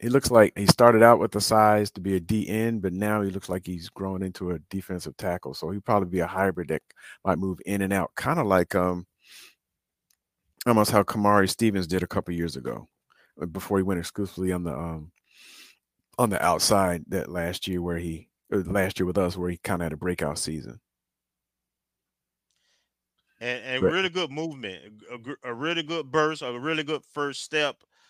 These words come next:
Speaker 2: uh, fast off the ball, especially for interior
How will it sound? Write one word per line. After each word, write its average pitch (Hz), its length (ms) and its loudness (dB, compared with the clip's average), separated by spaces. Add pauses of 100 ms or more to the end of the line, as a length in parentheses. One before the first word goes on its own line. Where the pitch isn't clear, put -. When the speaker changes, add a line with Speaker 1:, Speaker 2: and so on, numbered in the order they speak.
(200)
Speaker 2:
uh, 113 280 0 (100)
fast 147 340 4
off 135 220 0
the 135 100 -6
ball, 120 520 0 (160)
especially 160 460 -4
for 131 200 -4
interior 117 760 -6